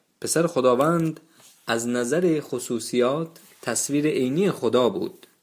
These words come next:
کولوسیان آیهٔ پانزده، باب یک. ارزش مطالعهٔ قسمت‌های تاریخی کتاب مقدس در این نکته نهفته است.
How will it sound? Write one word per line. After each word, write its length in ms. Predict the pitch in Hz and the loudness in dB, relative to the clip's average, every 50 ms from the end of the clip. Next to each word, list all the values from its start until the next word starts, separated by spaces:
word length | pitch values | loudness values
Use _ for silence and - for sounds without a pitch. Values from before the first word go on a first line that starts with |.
| _ _ _ | _ _ _
کولوسیان 800 | - - 117 107 101 98 - - 110 104 107 120 139 151 151 147 _ _ _ _ _ _ - | -6 -4 -2 -2 -2 -2 -4 -4 -2 -2 -2 -2 -4 -6 -8 -12 _ _ _ _ _ _ -6
آیهٔ 400 | - 113 107 107 104 104 104 101 | -4 -2 0 0 0 -2 -4 -6
پانزده، 720 | - - 110 107 104 104 101 101 95 107 120 139 156 143 - | -8 -8 -8 -8 -6 -8 -8 -10 -8 -6 -6 -6 -6 -6 -4
باب 240 | - 117 117 110 113 | -2 0 0 0 -2
یک. 460 | 110 107 113 120 110 - - - - _ _ _ _ - _ _ _ _ _ _ _ _ _ _ _ _ _ - | -2 -2 -2 -2 -2 -4 -8 -18 -20 _ _ _ _ -20 _ _ _ _ _ _ _ _ _ _ _ _ _ 2
ارزش 380 | 123 123 123 151 190 190 - | 2 4 4 2 2 2 0
مطالعهٔ 520 | 220 196 170 160 165 160 156 156 165 190 196 | 0 0 2 2 4 4 4 4 4 4 2
قسمت‌های 640 | - - 151 - 156 147 143 - 160 196 220 202 143 | 2 0 -2 -2 -2 -4 -4 -2 0 2 2 2 2
تاریخی 640 | - 143 139 131 131 127 123 - 170 185 180 151 | 4 4 4 4 4 2 0 2 2 4 4 4
کتاب 400 | - - 120 - 127 123 123 120 | 2 -2 -2 0 0 0 0 -2
مقدس 720 | 117 113 113 - 120 113 117 131 156 175 165 - - - _ _ _ _ - - _ _ _ _ - 127 120 117 117 | -4 -4 -4 -4 -4 -4 -4 -4 -4 -4 -4 -4 -6 -10 _ _ _ _ -20 -20 _ _ _ _ -18 -16 -16 -4 2
در 140 | 135 131 127 | 2 4 4
این 540 | 127 151 185 202 202 196 196 180 165 160 156 | 4 4 2 2 0 0 -2 -4 -4 -4 -4
نکته 420 | 151 - - - - 143 143 143 | -4 -4 -4 0 2 2 2 2
نهفته 520 | 139 139 131 123 117 127 120 - - - 147 | 0 -2 -4 -4 -4 -6 -6 -4 -2 0 0
است. 500 | 131 101 98 92 - - - - - | 0 0 -2 -4 -6 -6 -6 -8 -14